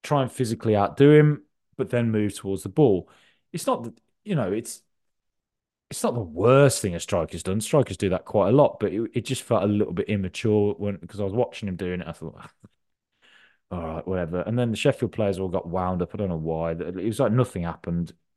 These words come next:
I could, you could see nothing happen. But then there was just a long V A R check again. And you were like, "This is, like, the fifth time tonight." Like, wh-, and it's like, I can see in the stadium, I'm, like, miles away from it. I can see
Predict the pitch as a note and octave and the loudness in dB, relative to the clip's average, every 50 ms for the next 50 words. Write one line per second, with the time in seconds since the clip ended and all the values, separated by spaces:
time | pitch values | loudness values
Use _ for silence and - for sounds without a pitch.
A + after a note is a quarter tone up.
0 | _ - - - A2+ G#2+ - A#2+ - - - - C3+ B2 A2+ G2 - F2+ F#2 E2+ | _ -10 -10 -10 -12 -10 -10 -8 -8 -8 -2 0 2 2 2 0 -2 -4 -4 -4
1 | - - F2+ F2 - _ - - - - - - _ _ _ _ - C3 B2+ B2+ | -4 -6 -8 -8 -8 _ -18 -20 -20 -20 -20 -20 _ _ _ _ 0 2 4 4
2 | A#2 A#2 A2+ A2 G2 F#2+ - - G#2+ F#2 F2+ F#2 F#2 F2+ G#2+ A2+ B2+ C#3+ E3 F#3+ | 4 4 2 0 -2 -4 -4 -2 -2 -2 -2 -4 -4 -4 -4 -4 -2 -2 -2 -4
3 | G3+ - - C3+ A#2 - G2+ E2+ - E2 D#2 - _ _ _ - G#2+ - - - | -4 -4 -6 -8 -6 -6 -6 -6 -6 -8 -8 -10 _ _ _ -20 -20 -20 -18 -16
4 | - - - - _ _ _ _ _ _ _ _ _ _ _ _ _ _ _ - | -16 -16 -16 -18 _ _ _ _ _ _ _ _ _ _ _ _ _ _ _ -12
5 | A#3 - C4 A#3 B3 - - E3+ - - - G3 E3 - - - - - C#3 E3+ | -10 -8 -6 -6 -6 -6 -6 -8 -10 -4 -4 -2 -2 -2 -6 -12 -12 -8 -4 0
6 | G3+ A#3 B3 B3 A3 - - D#3 C#3+ D#3+ G3 A3 A#3+ - - B2+ - C3+ C#3 - | 0 2 2 2 0 0 0 -2 0 0 0 0 0 -2 -4 -6 -6 -8 -14 -20
7 | _ _ _ _ _ _ _ _ _ _ _ - - _ _ _ _ _ _ _ | _ _ _ _ _ _ _ _ _ _ _ -20 -20 _ _ _ _ _ _ _
8 | _ _ - A#3 B3 - - A#3 - - - - - B3 A#3 - - - B3+ C#4 | _ _ -6 -4 -2 0 0 0 0 0 -4 -2 0 0 0 -2 0 2 4 4
9 | D4 C#4+ C4+ A#3+ - - - - C3 E3+ A3 B3+ C4 C4 C4+ C4 A#3+ A3+ A#3+ A#3 | 4 4 4 2 2 0 0 2 2 4 4 4 4 2 2 4 2 2 2 4
10 | F3+ F3 E3+ F#3 G#3 B3 C#4 C#4 C4 - A#3 G#3+ G#3 A3 A3 A3 G3+ G3 - - | 4 6 6 6 6 6 4 2 2 0 -2 0 0 0 0 -2 -6 -8 -6 -4
11 | - G#3+ G#3+ - - - B3 B3 A#3+ D3+ F2+ - - A2 C#3 | -4 -4 -4 -6 0 2 4 6 6 4 2 0 -2 -4 -6